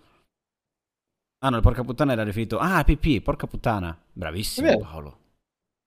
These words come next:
Speaker 2: Oh.
Speaker 1: Già lo pagavo venticinque euro, infatti dice. Que-, poi ho lavorato tipo in schiavitù per due o tre anni, così è stato schiavizzato. Le birre poi lascia stare, <laughs> infatti. Comunque,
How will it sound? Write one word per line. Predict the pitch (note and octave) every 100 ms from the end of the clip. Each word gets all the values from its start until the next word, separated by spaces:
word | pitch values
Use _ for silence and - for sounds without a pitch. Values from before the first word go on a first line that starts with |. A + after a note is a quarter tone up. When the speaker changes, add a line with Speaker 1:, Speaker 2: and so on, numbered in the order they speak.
| _ _ _ _ _ _ _ -
Speaker 2:
Oh. | E3+ A#3+ - _ _ _ _ _ _ _ _
Speaker 1:
Già | A2 C#3+
lo | C#3+
pagavo | A#2 A#2+ A#2
venticinque | A2 G#2 G2 A2 G2+
euro, | F#2+ F#2
infatti | F2+ F2+ F2+
dice. | F2+ F2 F2 - - A2
Que-, | A#2 A2+ A#2
poi | A2 B2+
ho |
lavorato | A#2 A2 A2 G#2
tipo | G2
in | G#2+
schiavitù | - G#2+ G#2
per | G#2 G2
due | G2+
o |
tre | F#2+ F#2+
anni, | G2 F#2 F2+
così | E2+ F2 F#2
è |
stato | E2+ E2+
schiavizzato. | F2 F2+ F2 F2 F2+ E2 A#2 - _ _ _ _ _ _ - -
Le | A#2 A2
birre | C3 A#2+
poi | G#2+ A#2
lascia | G#2+ -
stare, | - G2+ F#2 B2
<laughs> |
infatti. | C#3+ - - - D#5+ - - - - -
Comunque, | - G#3+ G3 D#3+ C3 C#3+ D3+